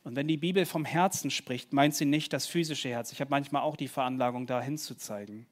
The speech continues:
Sondern das Herz, das unser Denken, unser Sein steuert.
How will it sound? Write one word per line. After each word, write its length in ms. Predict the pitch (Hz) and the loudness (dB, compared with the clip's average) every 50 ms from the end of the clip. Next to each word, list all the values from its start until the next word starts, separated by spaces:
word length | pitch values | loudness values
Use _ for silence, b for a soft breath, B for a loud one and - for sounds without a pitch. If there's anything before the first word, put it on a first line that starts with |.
| _ _ _ _ _ _ _ b b b b b b b b b b b b b b | _ _ _ _ _ _ _ b b b b b b b b b b b b b b
Sondern 220 | - 127 131 135 | -2 0 2 4
das 200 | 135 135 - - | 4 4 4 6
Herz, 560 | 160 160 170 160 - - - - - - - _ _ _ _ _ _ _ b b b b b b b - | 8 10 10 10 8 6 0 -8 -8 -10 -12 _ _ _ _ _ _ _ b b b b b b b -2
das 200 | 120 120 - - | -2 0 0 0
unser 220 | 143 131 135 139 | 0 2 2 2
Denken, 460 | 131 - 147 156 175 175 151 143 131 | 4 6 6 6 6 4 0 -2 -2
unser 240 | 127 135 135 139 135 | 0 0 2 2 4
Sein 260 | 123 - 139 143 143 | 6 8 8 8 8
steuert. 600 | 143 - - 151 143 143 135 117 113 - - - | 4 2 4 4 6 6 4 2 0 -2 -10 -18